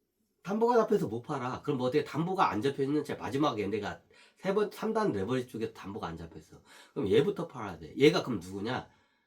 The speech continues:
쉽게 말하면 우리나라 우량주에서 삼성전자, 포스코, 뭐 하이닉스, 현대차, 소-, 그 저기 시가총액이 막 몇십조 원 이상씩 가는 회사들 있죠.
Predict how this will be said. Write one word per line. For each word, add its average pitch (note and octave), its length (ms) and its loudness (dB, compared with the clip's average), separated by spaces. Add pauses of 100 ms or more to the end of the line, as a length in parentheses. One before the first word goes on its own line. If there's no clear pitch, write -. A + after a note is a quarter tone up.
(160)
쉽게 - 240 -4
말하면 A#3 260 4
우리나라 C3+ 300 2
우량주에서 G2+ 580 -4
삼성전자, E3 680 -2
포스코, E3+ 640 -8
뭐 A#2 120 -4
하이닉스, E3 920 -6 (300)
현대차, F#3+ 720 -2 (460)
소-, A#3 300 2
그 C#3 160 0
저기 A#2+ 240 0
시가총액이 F#3+ 640 -2
막 G#2+ 220 -10 (400)
몇십조 C#3 400 0
원 C#3+ 100 4
이상씩 A#2+ 360 -8
가는 G#2+ 260 -6
회사들 B2 300 -6
있죠. F#2+ 320 -10